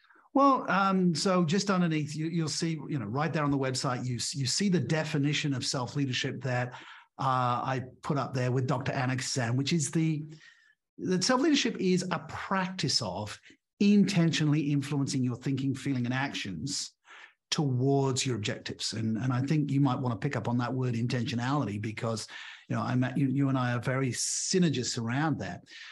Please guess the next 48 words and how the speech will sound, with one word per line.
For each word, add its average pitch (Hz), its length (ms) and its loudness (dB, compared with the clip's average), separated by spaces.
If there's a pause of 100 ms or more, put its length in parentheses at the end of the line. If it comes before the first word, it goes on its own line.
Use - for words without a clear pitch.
(120)
What 269 140 4
else 254 200 4
will 226 80 2
they 175 180 2
find? 175 320 4
You 180 120 2
know, 131 200 0
you'll 160 200 0
see, 180 180 0
learn 175 320 2
more 165 140 2
about 147 260 -2
self-leadership. 139 640 -4
There's 135 120 -6
a 113 40 -6
whole 143 200 0
bunch 143 220 2
of 135 60 -4
stuff 123 240 -4
about 117 320 -4
self-leadership 185 760 0 (360)
that 165 220 0
you 165 140 4
can 151 140 0
apply 123 320 -2
to 110 60 -4
yourself, 202 580 2 (540)
that 131 280 0
you 139 120 2
can 147 140 4
go 139 180 2
through 147 220 2
to 135 60 0
the 139 80 0
new 131 220 2
leadership 214 420 0
playbook. 131 400 -4
So 147 160 -2
once 170 300 2
you 156 80 0
can 131 180 -2
lead 131 220 0
yourself 202 640 0
or 107 160 -6
you're 110 140 -6
developing 165 580 0
your 127 100 2
self-leadership, 127 800 -4